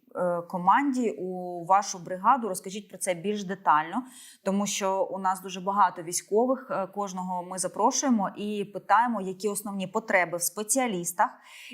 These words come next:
і які основні потреби взагалі в бригаді, для того, щоб люди чули і, можливо, доєднувалися до війська через, е,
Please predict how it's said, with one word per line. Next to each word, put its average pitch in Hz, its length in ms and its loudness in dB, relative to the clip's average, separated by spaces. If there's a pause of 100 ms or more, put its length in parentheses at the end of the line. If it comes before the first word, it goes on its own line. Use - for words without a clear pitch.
і 214 200 2
які 214 260 -2
основні 202 360 -4
потреби 190 400 -2
взагалі 202 520 -2 (160)
в 185 260 0 (300)
бригаді, 208 420 4
для 214 120 -4
того, 190 240 -8
щоб 180 260 -6
люди 190 200 -8
чули 226 520 0
і, 190 360 -6
можливо, 190 640 0 (180)
доєднувалися 185 760 -2
до 208 200 2
війська 214 720 0
через, 240 580 0
е, 208 200 2